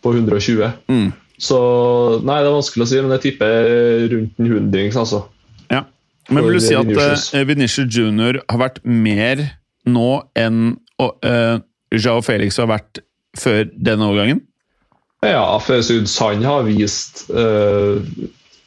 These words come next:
Speaker 1: vist mer, både, ikke i bare sesongen her, men tidligere også.
Speaker 2: Mm.
Speaker 1: Og så skal det jo sies at, at Felix var, eh, det er jo ikke veldig mange som sitter og ser portugisisk fotball.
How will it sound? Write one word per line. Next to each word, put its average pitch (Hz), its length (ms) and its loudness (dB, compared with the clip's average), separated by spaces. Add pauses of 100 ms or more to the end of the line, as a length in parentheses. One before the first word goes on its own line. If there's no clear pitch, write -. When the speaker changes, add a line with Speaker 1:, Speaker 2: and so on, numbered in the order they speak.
(1200)
Speaker 1:
vist 104 500 -2
mer, 110 600 0
både, 113 480 0
ikke 117 240 -2
i 175 160 0
bare 120 260 -2
sesongen 104 380 -4
her, 147 260 -2 (140)
men 120 160 -2
tidligere 104 480 0
også. 127 240 -2 (160)
Speaker 2:
Mm. 92 420 0
Speaker 1:
Og 123 120 -2
så 127 140 0
skal 117 220 0
det 104 100 2
jo 113 60 -2
sies 110 220 0
at, 104 240 0 (1000)
at 113 120 -2
Felix 101 500 -2
var, 104 440 0 (540)
eh, 98 280 0
det 117 80 0
er 110 100 2
jo - 60 -6
ikke 123 180 -2
veldig 107 220 0
mange 110 240 0
som 113 140 -2
sitter 110 240 -2
og 107 60 2
ser 104 300 0
portugisisk 101 580 -2
fotball. 117 420 -2